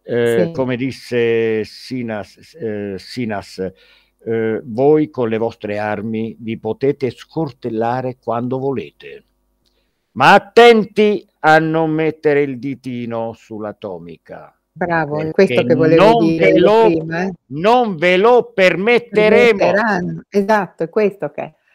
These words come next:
Speaker 2: eh,
Speaker 1: Se
Speaker 2: volevo
Speaker 1: vo-,
Speaker 2: dire.
Speaker 1: se il pianeta
Speaker 2: Eh.
Speaker 1: muore, voi morite. Se
Speaker 2: Certo.
Speaker 1: voi morite, il pianeta vivrà.
Speaker 2: Sì, ma difatti loro dicono: "Il pianeta non morirà mai, potrà finire l'umanità."
Speaker 1: Cioè, esatto.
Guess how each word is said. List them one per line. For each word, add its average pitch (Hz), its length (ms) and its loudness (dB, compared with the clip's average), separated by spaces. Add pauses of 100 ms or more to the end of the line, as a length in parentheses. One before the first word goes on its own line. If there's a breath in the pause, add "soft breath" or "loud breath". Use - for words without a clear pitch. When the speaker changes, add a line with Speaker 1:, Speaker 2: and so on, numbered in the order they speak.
(300 soft breath)
Speaker 2:
eh, 147 120 -6
Speaker 1:
Se 254 420 4
Speaker 2:
volevo 175 160 -2
Speaker 1:
vo-, 180 120 2 (120)
Speaker 2:
dire. 180 120 -2
Speaker 1:
se 240 180 4
il 262 120 0
pianeta 233 560 2
Speaker 2:
Eh. - 20 0
Speaker 1:
muore, 240 720 2 (140)
voi 208 480 -2
morite. 226 840 -2 (340)
Se - 200 -2
Speaker 2:
Certo. 208 240 0
Speaker 1:
voi 330 160 6
morite, 226 840 -2
il 254 260 -6
pianeta 302 480 2
vivrà. 240 400 -2 (720)
Speaker 2:
Sì, 214 320 -4
ma 202 80 -2
difatti 202 440 0
loro 185 220 4
dicono: 165 560 -4 (120)
"Il 180 60 -20
pianeta 214 480 4
non 175 100 0
morirà 175 380 2
mai, 190 300 0
potrà 170 340 -4
finire 165 400 -4
l'umanità." 156 560 -6
Speaker 1:
Cioè, 190 200 -10
esatto. 156 600 0